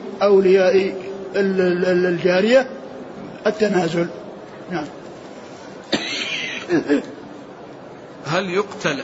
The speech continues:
Speaker 2: الوالد بولده إذا قتله عمدا؟
Speaker 1: لا، الوالد لا يقتل، لا يقتل الوالد بولده. نعم.
Speaker 2: يقول: ما حكم قتل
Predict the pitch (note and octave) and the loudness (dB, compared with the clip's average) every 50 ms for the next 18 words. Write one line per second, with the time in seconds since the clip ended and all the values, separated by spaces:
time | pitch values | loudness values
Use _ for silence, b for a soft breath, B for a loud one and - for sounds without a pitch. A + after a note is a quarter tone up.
0 | - C#3 C#3 C#3+ C#3 C#3+ D#3 E3 F3 F3 E3 D3+ C#3 C3 B2 A#2+ C3+ C3+ C#3 D3+ | -4 -2 0 0 2 2 4 4 6 4 4 2 -2 -4 -6 -6 -4 0 0 2
1 | D#3+ D#3+ D3+ C#3 C3+ D#3 D3+ C#3+ D3+ D#3 D#3 D#3 D3 - - - C3+ C3+ C#3 C3+ | 2 2 0 -2 -2 -4 -4 0 0 2 2 0 -2 -6 -10 -10 -6 -4 -2 -2
2 | C3+ - C#3 C#3 - D3 C#3 C3+ B2+ C3 A#2 G#2+ C3 C#3+ D3 C#3+ C#3 D3 D3+ D#3 | -2 -2 -4 -2 0 0 0 0 0 0 0 0 0 0 0 0 0 0 -2 -2
3 | D3+ - F#3+ F#3+ F#3 F3 D#3+ - - - - D#3+ E3+ E3+ F3 F3+ F3 F#3 F#3 F3+ | -4 -4 0 2 2 2 2 -2 -6 -6 -2 0 2 4 4 4 4 6 6 6
4 | E3+ - - - - - - - - - - - - - - - - - C#3+ F3+ | 4 4 2 -2 -4 -4 -4 -8 -12 -14 -14 -14 -16 -16 -16 -16 -14 -6 0 2
5 | F#3+ G#3 G3 G3 E3 G3+ G3 E3 E3 E3 D#3+ D#3+ D#3+ D#3 E3 D#3+ D#3+ D#3 D3+ D3 | 2 2 2 2 2 2 2 4 4 2 2 0 -2 -2 -2 0 0 0 0 -2
6 | - B2+ - - - - - - - - - - - - - - - - - - | -4 -6 -8 -10 -12 -14 -14 -16 -16 -16 -16 -16 -16 -16 -16 -16 -16 -16 -16 -16
7 | - - C3+ C#3+ D3 D#3+ - - - - - - - - - - - - - - | -16 -12 -10 -10 -10 -10 -12 -14 -18 -18 -18 -18 -18 -18 -18 -18 -18 -18 -18 -18
8 | - - - - - - - - - - - - - - - - - - - - | -16 -16 -18 -18 -18 -18 -18 -18 -18 -18 -18 -18 -18 -18 -18 -18 -18 -18 -16 -16
9 | - - - - - - - - - - - - - D#3 D#3 - E3+ F3+ F3+ E3+ | -16 -16 -16 -16 -16 -16 -16 -16 -16 -18 -14 -10 -8 -8 -4 0 2 2 2 2
10 | - D3 D#3+ E3+ F#3 G3+ G3 G3 G#3+ G3+ - F3 E3 E3 D3 D3+ F3+ G3 F#3+ - | 0 -4 -2 0 2 2 2 2 -2 -4 -4 -4 -6 -6 -2 0 0 0 0 -4
11 | - E3+ E3+ F3 E3+ E3+ | -6 -4 -2 -2 -2 -2